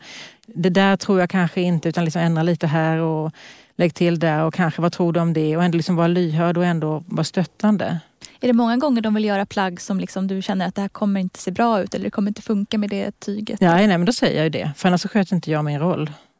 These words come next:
Speaker 1: Och, och jag har ju, eh, inte alltid, men ofta kanske jag har lite mer så känsla för vad händer i den här modellen med det här tyget. Vissa,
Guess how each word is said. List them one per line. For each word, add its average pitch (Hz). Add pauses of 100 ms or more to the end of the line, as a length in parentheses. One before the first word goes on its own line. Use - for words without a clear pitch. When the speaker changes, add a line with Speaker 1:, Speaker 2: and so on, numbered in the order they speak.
(220)
Speaker 1:
Och, 165
och 165
jag 185
har 180
ju, 165 (180)
eh, - (280)
inte 165
alltid, 185
men 180
ofta 208
kanske 196
jag 165
har 160
lite 160
mer 147
så 151
känsla 170
för 165
vad 156
händer 156
i 156
den 147
här 151
modellen 151
med 151
det 151
här 151
tyget. 185
Vissa, 185